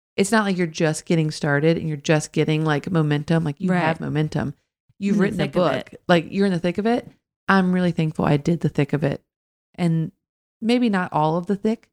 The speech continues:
Speaker 1: but I
Speaker 2: Mm-hmm.
Speaker 1: did a lot of it and then had a kid. You've already put in so much work. The hard part is when someone emails me and it's like,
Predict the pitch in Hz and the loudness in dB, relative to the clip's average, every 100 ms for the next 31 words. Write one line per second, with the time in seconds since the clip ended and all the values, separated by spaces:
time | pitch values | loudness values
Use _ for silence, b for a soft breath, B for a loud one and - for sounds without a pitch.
0 | _ - 208 196 185 180 165 156 156 170 | _ -2 0 2 0 -2 -2 0 0 0
1 | 202 185 160 160 160 165 - 185 - 196 | 0 0 0 2 2 0 -2 -4 -2 -2
2 | 226 240 - 220 175 - - 180 165 131 | 0 0 0 0 0 -4 0 2 2 -2
3 | - 147 127 - _ _ _ _ _ - | 0 2 2 -2 _ _ _ _ _ -2
4 | 180 - 269 262 175 156 170 165 175 160 | -2 0 0 2 0 0 0 -4 0 0
5 | - 170 165 151 175 160 160 156 | 2 0 0 0 0 -2 0 -2